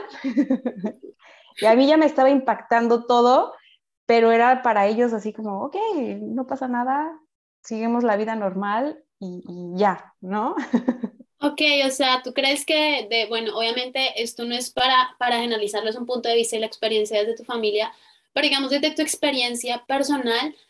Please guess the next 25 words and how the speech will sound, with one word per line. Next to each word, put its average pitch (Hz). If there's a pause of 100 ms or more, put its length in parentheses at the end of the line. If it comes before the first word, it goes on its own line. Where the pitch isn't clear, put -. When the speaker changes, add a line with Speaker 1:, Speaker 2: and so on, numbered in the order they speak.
(180)
Speaker 2:
¿tú 285
crees 285
que 302
es 294
como 269
algo 247
que 247
es, - (120)
eh, 233
no 240
es 247
el 254
súper, 262
súper 247
evento, 247
sino 330
es 254
algo 240
que 269
ya 247
está 214
como, 220
bueno, 359
es -
normalizado 240